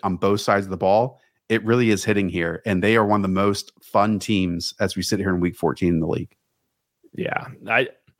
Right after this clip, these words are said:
Speaker 2: the ceiling's just too high to be doubting them. So I'll, I'll ride with the waves. I'll get dunked on when, when Mike Williams has a bad game.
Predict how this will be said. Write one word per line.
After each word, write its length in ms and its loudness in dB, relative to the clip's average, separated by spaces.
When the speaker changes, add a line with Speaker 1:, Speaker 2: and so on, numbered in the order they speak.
Speaker 2:
the 100 2
ceiling's 280 2
just 220 -2
too 160 0
high 380 2
to 100 -8
be 80 -6
doubting 300 0
them. 240 -8
So 440 2
I'll, 220 0
I'll 120 2
ride 180 0
with 80 -2
the 80 2
waves. 320 2
I'll 260 2
get 220 0
dunked 240 0
on 180 2
when, 220 0
when 240 0
Mike 220 0
Williams 280 2
has 120 2
a 60 0
bad 280 0
game. 420 0